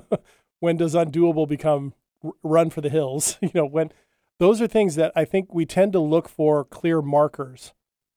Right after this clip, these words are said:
of when those are. And the challenge for me with things like that is that anything that claims to give a universal answer that is true for every person and every couple in this sense,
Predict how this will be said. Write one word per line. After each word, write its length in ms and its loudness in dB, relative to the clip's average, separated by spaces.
of 160 -4
when 160 -2
those 220 -6
are. 420 4
And 320 -2
the 80 -2
challenge 400 2
for 180 -2
me 280 2
with 180 -4
things 300 -8
like 180 -8
that 220 -8
is 100 -10
that 160 -8
anything 520 -4
that 140 -8
claims 760 -4
to 100 -6
give 340 0
a 60 -2
universal 1040 0
answer 420 -6
that 160 -14
is 160 -16
true 340 -2
for 400 -6
every 440 -4
person 560 -4
and 160 -6
every 220 -10
couple 520 -6
in 120 -18
this 140 -18
sense, 380 -20